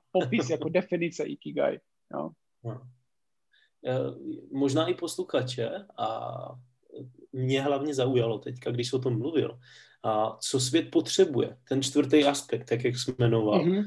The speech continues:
Speaker 2: součástí
Speaker 1: mhm, mhm.
Speaker 2: toho Ikigai. A co vlastně podle tebe svět potřebuje, nebo jak definovat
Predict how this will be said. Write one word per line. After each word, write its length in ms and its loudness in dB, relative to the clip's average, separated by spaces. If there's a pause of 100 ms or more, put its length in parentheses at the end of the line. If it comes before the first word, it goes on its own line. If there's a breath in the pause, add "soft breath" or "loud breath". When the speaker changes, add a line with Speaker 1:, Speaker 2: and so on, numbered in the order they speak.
(160)
Speaker 2:
součástí 540 6
Speaker 1:
mhm, 80 0
mhm. 100 4
Speaker 2:
toho 240 2
Ikigai. 480 0 (500 soft breath)
A 220 6 (1080)
co 120 6
vlastně 340 6
podle 340 8
tebe 220 4
svět 360 6
potřebuje, 480 6
nebo 140 8
jak 140 8
definovat 440 8